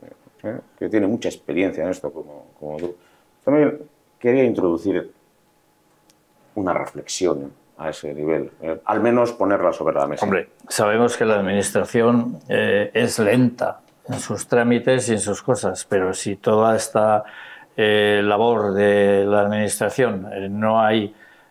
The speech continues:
Speaker 2: alguien, quienes pueden, eh, los políticos, que lo empujen, o sea, que haya un interés por empujar esto,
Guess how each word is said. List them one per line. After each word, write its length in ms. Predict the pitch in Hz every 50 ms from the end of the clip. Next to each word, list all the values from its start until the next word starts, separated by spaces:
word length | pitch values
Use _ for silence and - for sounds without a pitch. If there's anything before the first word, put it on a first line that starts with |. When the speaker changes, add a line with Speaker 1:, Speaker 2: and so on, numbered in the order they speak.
| _ _
Speaker 2:
alguien, 540 | - - 110 113 113 104 101 101 98 95 90
quienes 340 | - 123 107 101 92 - -
pueden, 500 | 135 123 117 110 101 92 92 92 95 98
eh, 140 | 101 95
los 240 | 95 92 95 98 95
políticos, 480 | 101 107 113 110 113 104 113 101 - -
que 80 | - 110
lo 200 | 107 107 110 107
empujen, 760 | 104 101 98 - - 131 123 95 - 110 107 113 120 127 143 143
o 80 | 123 -
sea, 180 | - 110 98
que 100 | - 110
haya 220 | 113 117 110 113 113
un 300 | 123 - 120 127 131 131
interés 500 | 127 120 110 - 110 107 110 110 104 -
por 200 | - - 104 101
empujar 380 | 101 101 - 101 - 123 107 104
esto, 320 | 107 - - - 120 135